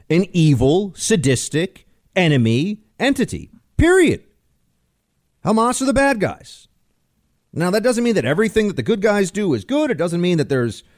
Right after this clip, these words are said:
you know, nothing to talk about here in terms of how we get to a better future and how we're, you know, bringing people together in the region and all that. No, no, no. I, I, I want a future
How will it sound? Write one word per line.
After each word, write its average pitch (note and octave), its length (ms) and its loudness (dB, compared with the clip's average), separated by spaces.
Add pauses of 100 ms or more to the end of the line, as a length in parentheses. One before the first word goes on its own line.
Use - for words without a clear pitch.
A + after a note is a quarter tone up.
(160)
you - 60 -10
know, A#2+ 80 -2
nothing E3 380 -4
to B2+ 60 -6
talk A#3+ 260 0
about A#3 240 -2
here A3 340 -2
in B2 80 -2
terms D3+ 320 -2
of A#2+ 80 0
how C#3+ 220 -2
we C3+ 100 -2
get B2 200 -4
to B2+ 80 -2
a A2 40 -2
better A2 220 -4
future G#3+ 440 -6
and D#3 80 -2
how C3 140 -4
we're, A#2 380 -4
you A2 100 -10
know, G#2+ 80 -6
bringing C3 360 -2
people C3 280 -4
together E3 420 0
in D3+ 60 0
the G#2+ 80 0
region G#3+ 340 -2
and A3+ 80 -4
all C#4 140 -2
that. A3 180 0
No, A3+ 80 -4
no, C4+ 120 -4
no. G#2 140 -4
I, A2+ 220 -8 (800)
I, B3+ 300 -2
I B3+ 240 2
want B3+ 360 4
a G#3+ 60 2
future C#3+ 680 -4